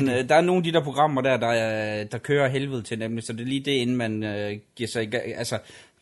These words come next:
Speaker 2: fordi det der med, at hvis man lejer en film, så du hverken kan spole frem og tilbage, fordi at det ikke fungerer, øh, afspilningsprogrammet,
Speaker 1: Ja.
Speaker 2: så, så vil jeg sgu ikke, øh, bruge tyve kroner på en film, hvis det er et helvede at komme igennem.
Speaker 1: Nej, selvfølgelig ikke.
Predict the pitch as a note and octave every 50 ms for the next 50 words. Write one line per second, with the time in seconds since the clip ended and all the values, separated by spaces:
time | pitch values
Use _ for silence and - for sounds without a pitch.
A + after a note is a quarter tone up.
0 | - C3+ C3+ C3 C3+ B2 B2+ C3 D3+ C#3+ C#3 C#3 C#3 C3 A#2 A2 G#2+ A2+ A2+ -
1 | C3 A#2 A#2+ B2 C3+ C#3+ C#3 B2+ A#2+ - C#3+ B2 A2+ A2+ B2+ A#2 A2+ A#2 A#2+ A#2+
2 | A#2+ - A#2+ G#2+ G#2+ G#2 G2+ G#2 G#2 G2+ - - A#2 G#2 G2 - B2 A#2+ A#2 G#2+
3 | - G#2 G2 A2 A2 A2+ A2+ - A2+ G#2+ G#2 G#2 G2+ G2 - G#2 G#2+ - - G#2
4 | G2 F#2 A2 G#2+ G2 E2+ E2 E2 D#2+ C2 C2+ C2+ C#2 C2+ C2+ C#2 D2+ D#2+ D#2 -
5 | G#2+ A#2 - F#3+ F3+ E3 - - G#2 F2+ F#2+ G2+ G2+ G2 F#2+ - B2 A#2 G#2 F2+
6 | - - - - C3+ D3 D3+ D3 C3+ - - C#3 C3+ C#3 C#3 C#3 - A#2+ A2 A2
7 | B2+ B2 A#2+ B2 - C3+ B2+ A#2+ - C3+ B2+ A#2 G#2+ - B2 A2+ G#2+ - C3 A#2
8 | G#2 G2 G#2 - A#2 G#2 A2 A#2 A#2+ A#2 G#2+ - A2 G#2+ A2 A#2 A#2 G#2+ F#2+ -
9 | _ _ _ - D#3+ D#3+ D3+ - - - F3 E3+ E3 D#3 -